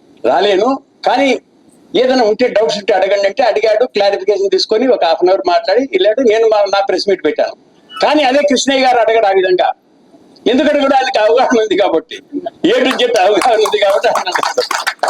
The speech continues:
కాబట్టి నేనేం చెప్తున్నానంటే ఇప్పుడు కృష్ణయ్య గారు రాజ్యసభ ఎంపీ అయ్యారు, కరెక్ట్ గా నువ్వు మంత్రిత్వ శాఖ, కృష్ణయ్య గారు నువ్వు, మీరు అనుకుంటే నేను కూడా వస్తా.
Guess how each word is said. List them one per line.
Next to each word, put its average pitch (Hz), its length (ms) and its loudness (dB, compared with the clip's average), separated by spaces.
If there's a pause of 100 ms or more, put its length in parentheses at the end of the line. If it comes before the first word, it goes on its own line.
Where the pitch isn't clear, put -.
(160)
కాబట్టి 240 520 2 (600)
నేనేం 262 380 0
చెప్తున్నానంటే 214 800 0 (100)
ఇప్పుడు 233 200 -2
కృష్ణయ్య 202 400 0
గారు 202 160 2
రాజ్యసభ 170 320 0
ఎంపీ 156 240 0
అయ్యారు, 127 260 0 (480)
కరెక్ట్ 269 220 0
గా 254 100 0
నువ్వు 240 180 2
మంత్రిత్వ 240 500 -2
శాఖ, 214 280 0 (520)
కృష్ణయ్య 214 340 2
గారు 202 280 2 (600)
నువ్వు, 208 360 2
మీరు 226 220 4
అనుకుంటే 220 720 0 (760)
నేను 185 240 2
కూడా 190 160 2
వస్తా. - 340 0